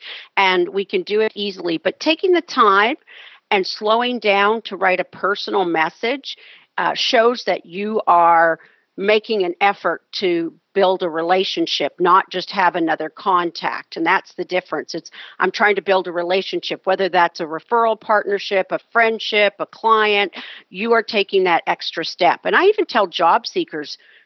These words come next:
you should always leave a voicemail thanking your interviewer for the time. The next day, you send the email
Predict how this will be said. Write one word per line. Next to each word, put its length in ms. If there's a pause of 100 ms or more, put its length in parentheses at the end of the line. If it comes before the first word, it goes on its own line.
(140)
you 100
should 160
always 300
leave 180
a 40
voicemail 520
thanking 320
your 140
interviewer 520
for 160
the 80
time. 460 (320)
The 80
next 460
day, 280
you 200
send 280
the 260
email 360